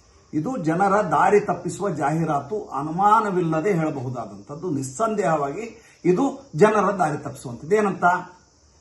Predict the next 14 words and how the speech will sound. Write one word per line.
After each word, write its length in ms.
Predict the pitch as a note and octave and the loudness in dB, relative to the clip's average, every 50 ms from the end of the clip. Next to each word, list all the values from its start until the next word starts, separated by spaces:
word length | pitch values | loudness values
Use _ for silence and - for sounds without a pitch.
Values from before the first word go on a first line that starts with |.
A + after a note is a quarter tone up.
| _ _ _ _ _ _ _ | _ _ _ _ _ _ _
ಕಪ್ಪು 300 | - C4 C4+ - - C4 | 2 2 4 2 4 6
ವರ್ಣವನ್ನ 500 | A3+ G#3+ G#3 G3 F#3+ F#3 F3+ F3+ F#3+ - | 6 8 6 6 4 0 -2 -2 -2 -2
ಗೌರವರ್ಣ 540 | - F3 G3+ A3 G#3+ G3+ F#3 F3+ F3 D#3+ D#3 | 0 2 4 6 6 6 4 4 4 2 2
ಆಗಿಸುತ್ತದೆ. 960 | D3 C#3 B2+ - - C3+ - - B2 A2+ B2+ D3+ D#3 D3 C3 A#2 G#2 - - - _ _ _ _ _ _ _ _ _ _ _ _ _ _ _ _ _ _ _ - | 0 0 -2 -6 -10 -12 -14 -14 -12 -8 -6 -2 -2 -2 -2 -4 -6 -12 -16 -20 _ _ _ _ _ _ _ _ _ _ _ _ _ _ _ _ _ _ _ 0
ಯಾರು 220 | D#3 F3+ G#3+ G#3 - | 2 4 4 4 4
ಕಪ್ಪು 280 | - F#3 - - F#3+ | 2 -2 -2 -2 0
ವರ್ಣದಿಂದ 380 | F3+ E3 E3 D#3 D#3 D#3 D3+ D#3 | 0 2 4 4 4 4 4 2
ಗೌರವರ್ಣದವರಾಗಿದ್ದಾರೆ? 1700 | C#3+ C#3 D3 D3+ D3 D3 C#3+ C#3+ C#3+ C#3+ C#3 C3 C#3 C3 B2+ B2+ B2+ B2+ B2 C3 A#2+ A#2+ B2 A#2 A#2+ B2+ C3+ C3 B2+ - - - - _ _ _ _ | 0 -2 -2 0 0 0 0 0 0 -2 -2 -4 -4 -4 -4 -4 -4 -4 -4 -4 -6 -6 -6 -8 -8 -8 -8 -8 -10 -12 -14 -16 -20 _ _ _ _
ಒಂದೇ 220 | C#3+ D3 D#3 D#3 F3 | -4 0 0 2 2
ಒಂದು 240 | F3 E3+ D#3 D3 D3 | 2 2 2 0 0
ಉದಾಹರಣೆ 440 | C#3+ C#3+ C#3+ C#3 C#3+ C#3 C3 C3 | -2 -4 -2 -2 -2 -2 -2 -4
ಕೊಡಿ, 420 | C3 C3+ B2+ B2+ B2+ B2+ - - - | -4 -4 -2 -2 -2 -4 -6 -8 -8
ಇವತ್ತಿನವರೆಗಾಗಿಲ್ಲ. 840 | C#3 C#3 D3 D3 - D3 C#3 C3 A#2+ A#2 A2 A2+ G#2+ G#2 G2+ - - _ _ _ _ _ _ _ _ _ _ _ _ _ _ _ _ _ _ _ _ _ _ _ - | -6 -6 -6 -6 -6 -8 -8 -6 -6 -8 -8 -10 -14 -16 -18 -20 -20 _ _ _ _ _ _ _ _ _ _ _ _ _ _ _ _ _ _ _ _ _ _ _ -2
ಇದು 220 | F#3 C4 D4+ D#4 | 0 2 2 4